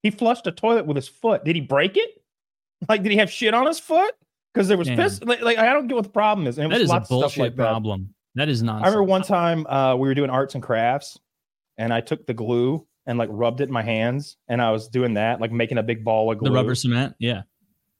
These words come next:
Speaker 1: Parents had to come. I had to have a whole parent-teacher thing.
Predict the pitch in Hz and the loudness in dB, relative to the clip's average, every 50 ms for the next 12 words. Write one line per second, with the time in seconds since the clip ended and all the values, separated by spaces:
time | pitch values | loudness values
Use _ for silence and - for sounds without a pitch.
0 | _ _ - 165 151 127 117 117 - 135 120 104 - - 127 107 104 98 - _ | _ _ -2 0 2 2 0 -2 -2 -2 -2 -2 -2 -2 -2 -2 -2 -4 -8 _
1 | _ _ _ _ _ _ _ _ _ _ _ _ _ _ - 123 127 131 135 127 | _ _ _ _ _ _ _ _ _ _ _ _ _ _ -4 -2 -2 0 -2 -2
2 | 123 113 131 139 135 135 139 139 151 143 143 135 139 - 147 127 - - 110 123 | -2 0 0 0 0 0 0 0 0 0 0 0 -2 -4 -6 -6 -6 -6 -6 -4
3 | 107 101 101 | -4 -4 -6